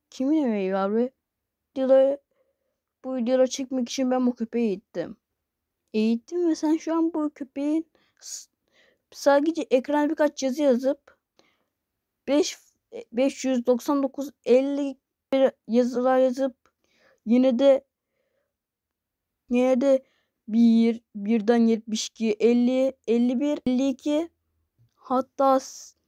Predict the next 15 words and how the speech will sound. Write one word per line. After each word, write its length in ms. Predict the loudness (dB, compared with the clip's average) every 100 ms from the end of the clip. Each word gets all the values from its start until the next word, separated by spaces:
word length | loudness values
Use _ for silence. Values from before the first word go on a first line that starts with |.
| _ -12
seksene 520 | -6 -6 -4 -2 0
yakın 340 | -2 -2 -4
like 340 | 0 0 0 -2
alan 320 | -2 -4 -6 _ _ _ _ _ _ _ _ _ _ _ _ _ _ _ _ _ _ _ _
bu 100 | -4 0
altı 320 | 2 2 0
yaşındaki 460 | 0 0 -2 -4 -10
çocuk 600 | -8 -8 -10 _ _ _ _ _ _ _ _ _ _ _ _ _
ki 260 | -2 -2 -2 _ -10
YouTube'daki 520 | -10 -10 -6 -6 -4
on 340 | -2 0 2
üç 360 | 0 -2 -8 -6
yaş 240 | -4 -4
kısıtlaması 760 | -8 -20 -14 -10 -10 -8 -6
ve 60 | -2